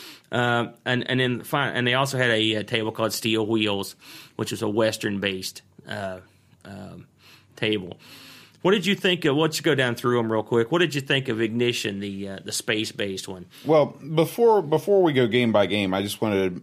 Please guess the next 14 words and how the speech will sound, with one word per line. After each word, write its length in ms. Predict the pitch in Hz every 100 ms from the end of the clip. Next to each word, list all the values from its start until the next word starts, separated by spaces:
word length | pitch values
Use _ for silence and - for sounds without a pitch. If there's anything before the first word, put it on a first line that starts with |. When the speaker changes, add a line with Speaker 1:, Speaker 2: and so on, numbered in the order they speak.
| -
Speaker 2:
make 220 | 120 117
a 40 | 110
couple 320 | - 120 90
points 540 | - 107 95 82 -
Speaker 1:
All 80 | 135
Speaker 2:
about 260 | 117 113 -
Speaker 1:
right. 40 | 78 101
Speaker 2:
why 460 | 110 120 117 107
I 100 | 101 -
thought 240 | 101 101
this 140 | 92
game 200 | - 95
was 120 | 85 78
great. 320 | 80 -